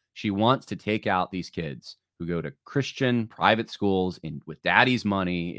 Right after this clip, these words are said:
in nice sports cars. I mean, that was, she was specific on who she wanted to target. So whether or not there was a mall that had too much security, I mean, if anything, I guess that,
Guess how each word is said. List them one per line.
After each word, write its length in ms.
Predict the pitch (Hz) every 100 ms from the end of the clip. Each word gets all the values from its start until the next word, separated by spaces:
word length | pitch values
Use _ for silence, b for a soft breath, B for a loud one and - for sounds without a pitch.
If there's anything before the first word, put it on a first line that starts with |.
| 78
in 240 | 73 73
nice 460 | 67 78 85 117 131
sports 420 | - 98 92 -
cars. 380 | - 90 80 78
I 40 |
mean, 100 | 92
that 260 | 98 123 -
was, 200 | 127 101 _ _
she 120 | 165
was 160 | 143 101
specific 720 | - - - - 95 - - _ _ _ _ -
on 180 | 95 90
who 140 | 98
she 160 | 87 98
wanted 240 | 85 80
to 140 | 71 -
target. 340 | 87 78 -
So 300 | - 107 90 _ _
whether 260 | - 165 175
or 60 | 135
not 320 | 120 113 87
there 120 | 107
was 120 | 95
a 60 | 85
mall 520 | 87 101 92 78 78 _ _ -
that 100 | 85
had 140 | 92
too 120 | -
much 220 | 110 92 -
security, 640 | 76 143 117 85 78 76 _ _
I 40 | 104
mean, 140 | 113
if 240 | 113 - 107
anything, 400 | 127 117 92 80
I 60 |
guess 280 | 78 76 -
that, 240 | 85 78